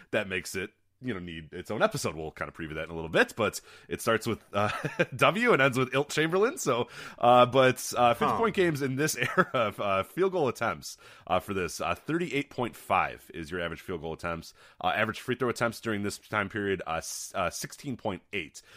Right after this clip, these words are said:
Speaker 1: So just kinda give you an idea of where that ranks all time, and then with this season as well, because you hear a lot of the word, word about this season is like, "Oh, well, it's because the pace is so high and they're shooting so many times. Of course they're gonna score fifty points." Well, wait, wait, wait. We'll see here. Uh, average field goal attempts, fifty point games all time. So this is all time. So including,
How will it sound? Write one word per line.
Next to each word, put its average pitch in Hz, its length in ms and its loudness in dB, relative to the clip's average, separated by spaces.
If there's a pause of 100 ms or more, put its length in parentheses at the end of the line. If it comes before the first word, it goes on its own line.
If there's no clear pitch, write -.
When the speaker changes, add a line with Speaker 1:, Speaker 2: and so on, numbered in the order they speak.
(160)
Speaker 1:
So 151 160 -2
just 156 160 -6
kinda 226 160 2
give 185 120 -2
you 180 60 0
an 156 40 0
idea 127 200 4
of 104 100 0
where 113 120 2
that 107 180 4
ranks 98 420 -4
all 110 140 2
time, 120 260 0
and 98 100 -6
then 98 120 -4
with 98 140 -4
this 95 160 -8
season 82 280 -8
as 78 120 -12
well, 143 140 4
because 92 260 -6
you 87 60 -10
hear 98 100 -2
a 90 40 -4
lot 85 140 -2
of 82 80 -6
the 82 60 -6
word, 82 400 -8
word 87 180 -4
about 78 160 -6
this 78 120 -14
season 85 280 -10
is 67 100 -14
like, 67 160 -12
"Oh, 175 140 2
well, 113 220 -4 (220)
it's 127 140 -6
because 156 300 -4
the 165 60 -8
pace - 260 0
is 107 80 -8
so 104 140 0
high 98 180 2
and 98 100 -2
they're 117 80 -4
shooting 151 280 -6
so 143 80 -2
many 110 140 -4
times. 95 240 -4
Of 113 60 -12
course 190 200 -4
they're 113 80 -6
gonna 104 100 -4
score 90 160 -6
fifty 78 220 -10
points." 69 260 -14
Well, 151 260 -8
wait, 151 380 -8
wait, 107 180 -2
wait. 95 200 -4 (340)
We'll 101 120 -4
see 107 180 0
here. 101 180 2
Uh, 104 180 6
average 147 360 4
field 143 180 0
goal 131 100 2
attempts, 110 260 0
fifty - 180 -6
point 120 200 -2
games 98 320 -2
all 131 180 4
time. 113 300 0
So 87 100 -8
this 82 100 -8
is 82 120 -10
all 104 280 2
time. 95 240 0
So 87 140 -8
including, 110 400 -4